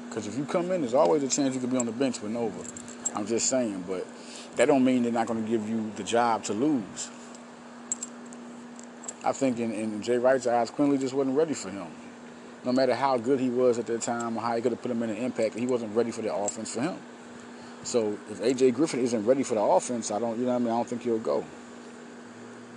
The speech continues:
I think ultimately that, uh, A J Griffin could commit. Antoine will be gone. I think A J Griffin's starting, shooting guard or point guard. I think it will be shooting guard. Uh,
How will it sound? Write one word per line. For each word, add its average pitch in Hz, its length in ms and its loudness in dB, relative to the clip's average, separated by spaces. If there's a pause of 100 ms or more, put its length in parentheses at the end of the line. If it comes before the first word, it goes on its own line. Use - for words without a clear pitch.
(920)
I 117 100 4
think 120 180 2
ultimately 113 420 2
that, 104 160 2
uh, 101 220 0 (100)
A 110 60 4
J 107 140 2
Griffin 107 420 -2 (360)
could 131 200 6
commit. 123 320 2 (1500)
Antoine 113 280 2
will 113 80 2
be 107 100 0
gone. 120 360 -2 (300)
I 143 60 2
think 151 160 4
A 151 80 4
J 151 120 4
Griffin's 143 340 0
starting, 113 500 4
shooting 135 320 0
guard 131 320 6
or 127 40 0
point 131 280 -2
guard. 98 160 0
I 123 80 0
think 127 220 0
it 123 40 -2
will 120 80 2
be 113 140 -2
shooting 135 280 -4
guard. 87 220 -4 (1900)
Uh, 104 380 -4